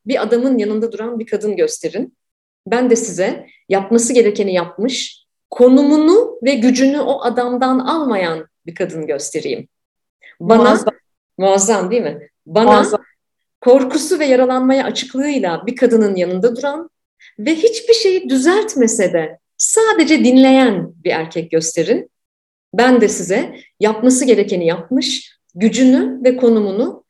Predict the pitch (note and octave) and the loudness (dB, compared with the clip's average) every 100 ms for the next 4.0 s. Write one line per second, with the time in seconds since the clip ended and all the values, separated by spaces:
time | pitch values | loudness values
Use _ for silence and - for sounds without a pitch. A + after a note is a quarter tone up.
0 | _ _ - B4+ C5 - F4 D#4+ B3 C4 | _ _ -4 0 0 2 2 2 2 2
1 | C#4 C#4 E4+ D4 A#3 A#3 A#3+ - D#4+ D#4+ | 0 0 -4 -2 -2 -2 -4 -8 -12 -12
2 | - D4 D4 A3 F3 D#3 D3+ - _ E3 | -2 2 4 2 2 0 -4 -12 _ -4
3 | D3+ D3 D#3+ C#3+ C3+ C#3+ - D3+ C3 - | -2 -4 -8 -8 -8 -6 -6 -6 -6 -12